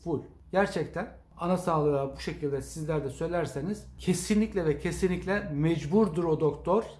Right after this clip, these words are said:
Altı ayda bir ben ya da yılda bir sefer ben full check-up kan tahlili istiyorum diyeceksiniz.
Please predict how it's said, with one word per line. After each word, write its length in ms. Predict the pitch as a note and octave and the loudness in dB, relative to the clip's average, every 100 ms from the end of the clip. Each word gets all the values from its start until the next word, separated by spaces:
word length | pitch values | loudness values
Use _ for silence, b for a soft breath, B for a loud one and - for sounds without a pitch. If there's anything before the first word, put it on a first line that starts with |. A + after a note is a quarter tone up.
| - - | -16 -2
Altı 380 | D#3+ D#3+ D#3 G#3 | 2 2 4 4
ayda 300 | G3 F#3 F3+ | 6 6 6
bir 220 | G3 E3 | 4 4
ben 320 | F#3 G3+ - - | 2 2 -4 -4
ya 140 | D#3 | -2
da 80 | E3+ | 0
yılda 460 | F3 F3+ F3+ F#3+ F#3 | 2 4 4 2 0
bir 60 | |
sefer 440 | G3 G3+ D#3+ E3+ D#3 | 0 0 2 0 4
ben 380 | F3+ A3+ - - | 4 4 0 -12
full 280 | - - A#3 | -8 0 0
check-up 680 | A3 - F#3+ F#3+ - G#3+ A3 - - - | 0 2 2 2 4 6 6 0 -16 -20
kan 340 | - G#3 A#3 - | -2 0 0 6
tahlili 440 | F#3+ F#3 F3+ F#3 | 8 8 6 2
istiyorum 500 | E3+ - D#3+ D3 C#3 | 0 -4 -2 -2 -2
diyeceksiniz. 600 | C3+ C3 - F3 - - | -4 -4 -6 -8 -8 -8